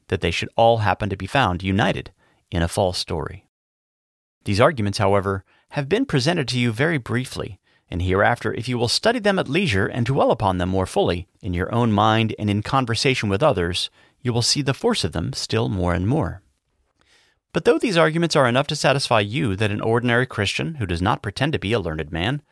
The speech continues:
may yet believe in his religion on better grounds than the pagans have for believing in theirs, there are still many other arguments besides, some of which are quite within the reach of the unlearned.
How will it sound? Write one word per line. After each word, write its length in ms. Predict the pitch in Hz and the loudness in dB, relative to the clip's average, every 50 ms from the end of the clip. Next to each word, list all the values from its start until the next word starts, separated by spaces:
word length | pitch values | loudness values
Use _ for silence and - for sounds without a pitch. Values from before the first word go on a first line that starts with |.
| _ _ _ _ _ _ _ | _ _ _ _ _ _ _
may 120 | 123 131 | -2 -2
yet 240 | 135 135 180 214 - | 0 0 0 -2 -2
believe 340 | - 196 180 180 180 175 170 | -4 -4 -4 -4 -4 -2 0
in 60 | 165 | 2
his 180 | 156 156 147 147 | 2 2 2 2
religion 400 | 127 120 127 160 160 139 127 123 - | 0 0 0 0 0 0 0 0 0
on 160 | 120 131 127 | 0 0 2
better 260 | 117 139 139 139 139 | 2 2 2 2 2
grounds 420 | 117 101 113 123 127 135 139 135 123 | 0 0 0 2 2 2 0 0 -2
than 180 | - 120 113 | -2 -2 -2
the 80 | 107 101 | -2 -2
pagans 400 | - - 185 220 143 98 92 - | -2 -2 -2 0 -2 -2 -4 -2
have 200 | - 98 92 - | 0 0 -2 0
for 140 | - - 92 | -2 -4 -4
believing 400 | - 104 98 98 101 90 87 90 | -4 -4 -2 -2 -2 -2 -2 -2
in 120 | 82 82 | -2 -2
theirs, 460 | 87 120 127 98 76 78 95 - - - _ _ _ _ _ _ - | 0 0 0 0 0 -2 -4 -6 -8 -10 _ _ _ _ _ _ -2
there 120 | 151 160 | 0 2
are 80 | 165 170 | 2 2
still 300 | - - - - 277 247 | 2 0 -2 -2 -2 0
many 240 | 143 123 123 127 - | 0 0 0 2 0
other 220 | - 160 156 113 | 0 0 2 2
arguments 420 | 87 90 87 80 87 85 82 - - | 2 2 0 0 -2 -4 -4 -6 -6
besides, 680 | - 107 - - 165 160 120 82 82 - - - - _ _ _ _ _ | -4 -2 0 2 2 2 0 -2 -4 -8 -12 -12 -12 _ _ _ _ _
some 260 | _ - - 113 147 151 | _ -4 -2 0 0 0
of 80 | - | 0
which 240 | 80 80 87 110 - | 0 0 0 0 0
are 100 | 135 131 | -2 -2
quite 320 | - - - 127 127 - | -2 0 2 2 2 2
within 260 | - 131 123 120 113 110 | 0 -2 -2 0 0 0
the 100 | 117 110 | 0 0
reach 300 | 117 165 165 - - 143 | -2 -2 -2 -2 -2 -4
of 80 | 131 | -2
the 120 | 139 147 107 | -2 -2 -2
unlearned. 480 | 170 98 - 78 - 69 65 - - | -2 -2 -2 -4 -4 -6 -8 -10 -12